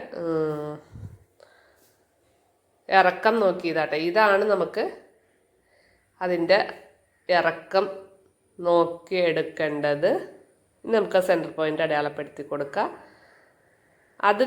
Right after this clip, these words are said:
നമുക്ക് എന്തിനാന്ന് വെച്ചാൽ ആ, ഏഹ്, പോയിന്റിലൂടെയാണ് നമുക്കിത് അടിച്ച് എടുക്കേണ്ടത്.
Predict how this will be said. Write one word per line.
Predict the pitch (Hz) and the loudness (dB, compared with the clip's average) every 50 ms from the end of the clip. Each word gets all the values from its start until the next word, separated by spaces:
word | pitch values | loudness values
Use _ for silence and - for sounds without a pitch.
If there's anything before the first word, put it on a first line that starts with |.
| 269 247 | 6 6
നമുക്ക് | 214 208 208 - 214 202 | 6 6 4 4 2 4
എന്തിനാന്ന് | 202 190 180 185 185 185 180 180 175 170 | 4 4 4 6 6 6 6 4 4 2
വെച്ചാൽ | 160 160 - 208 202 - 208 208 | 2 2 0 2 4 6 6 8
ആ, | 214 247 349 370 - - 214 202 | 8 8 6 4 4 4 4 6
ഏഹ്, | 202 190 190 185 190 202 | 6 6 4 4 2 4
പോയിന്റിലൂടെയാണ് | 196 190 185 185 190 185 180 190 185 185 185 190 190 196 214 214 190 170 165 165 175 202 214 196 | 4 4 6 4 4 2 2 2 2 2 2 2 4 4 4 4 4 2 2 2 2 2 0 0
നമുക്കിത് | 180 170 180 196 185 185 196 190 175 | -2 -2 -2 -2 0 0 0 0 0
അടിച്ച് | 160 175 175 170 - 214 269 480 - - - - - - _ _ _ _ _ _ _ _ _ _ _ _ _ _ _ _ _ _ _ - 202 | 0 -2 -4 -2 0 0 2 2 0 -2 -6 -16 -18 -20 _ _ _ _ _ _ _ _ _ _ _ _ _ _ _ _ _ _ _ 0 4
എടുക്കേണ്ടത്. | 196 190 196 190 190 - 185 180 170 165 160 - | 4 4 4 4 4 4 4 4 4 2 0 -4